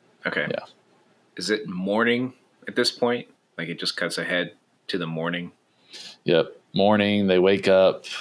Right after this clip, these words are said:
Speaker 2: and Meryl is listening to the radio, and the news is like, um,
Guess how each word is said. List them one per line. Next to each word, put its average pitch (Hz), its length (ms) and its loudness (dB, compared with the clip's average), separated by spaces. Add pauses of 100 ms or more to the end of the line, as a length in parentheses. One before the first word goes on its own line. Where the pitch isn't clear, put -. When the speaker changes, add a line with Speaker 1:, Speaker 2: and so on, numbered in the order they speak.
(140)
Speaker 2:
and 90 800 0 (800)
Meryl 95 720 4 (140)
is 92 240 2
listening 98 340 2
to 92 100 -2
the 95 80 4
radio, 95 600 4
and 98 120 0
the 90 60 0
news 92 320 2
is 90 180 0
like, 87 400 0 (1400)
um, 82 520 -2